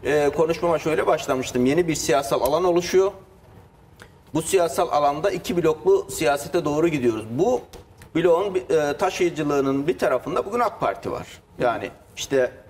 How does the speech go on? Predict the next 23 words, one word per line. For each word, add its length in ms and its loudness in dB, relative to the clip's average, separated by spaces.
e, 160 2
on 180 2
sekiz 520 -4
yıldır, 1200 0
e, 40 -2
işte 200 -4
kurulmuş 480 0
bir 100 -2
parti, 440 -2
on 140 0
yedi 320 0
yıldır 300 -2
iktidarda, 540 -2
on 260 0
dört 180 2
seçimi 340 -6
kazanmış 680 -4
ve 60 2
hala 460 2
en 100 -6
yakın 300 -2
rakibine, 580 0
e, 100 0